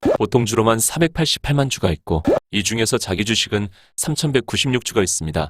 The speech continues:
주식수가 꽤 적은 것을 알 수 있죠. 액면가는 오백 원입니다. 이러한 주식들의 소유 현황을 봐보면 가비아가 삼십육점삼 퍼센트를 가지고 있어 최대 주주로 있고 가비아 부사장이 이 대 주주이며 가비아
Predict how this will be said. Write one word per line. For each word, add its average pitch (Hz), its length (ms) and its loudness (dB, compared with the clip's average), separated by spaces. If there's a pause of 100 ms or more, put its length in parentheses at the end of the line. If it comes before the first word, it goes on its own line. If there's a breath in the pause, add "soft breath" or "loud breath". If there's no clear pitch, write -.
(240)
주식수가 - 600 2
꽤 143 120 2
적은 101 280 0
것을 104 240 2
알 82 120 0
수 - 180 -2
있죠. 76 400 -4 (220)
액면가는 120 560 2
오백 95 320 2
원입니다. 82 480 -4 (240)
이러한 131 340 2
주식들의 139 540 0
소유 196 320 2
현황을 175 260 2
봐보면 107 500 0 (260)
가비아가 101 440 2
삼십육점삼 120 840 -2
퍼센트를 131 440 0
가지고 92 320 0
있어 90 400 0 (100)
최대 143 260 2
주주로 127 300 -2
있고 82 280 -4 (300)
가비아 101 380 2 (100)
부사장이 123 500 -2
이 87 60 -2
대 110 120 2
주주이며 85 540 -4 (220)
가비아 104 400 2